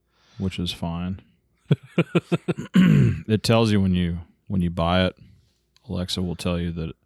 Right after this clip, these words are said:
he's explicit. And then he comes in and he'll be like, "All right, do you want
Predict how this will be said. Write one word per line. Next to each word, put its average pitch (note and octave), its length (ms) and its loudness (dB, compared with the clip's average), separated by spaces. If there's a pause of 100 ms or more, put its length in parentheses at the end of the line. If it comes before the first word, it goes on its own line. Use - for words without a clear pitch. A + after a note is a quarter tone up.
(540)
he's E2 260 -4
explicit. E2+ 760 -6 (440)
And A#2 160 6
then A#2 140 4
he G#2+ 200 2
comes G2 360 2
in F2+ 140 0
and F2 140 -2
he'll F2+ 100 -2
be F2+ 100 -4
like, E2 380 -6 (1200)
"All A2+ 140 4
right, F2 220 0 (680)
do F#2 120 -2
you C3+ 340 0
want G#2+ 400 0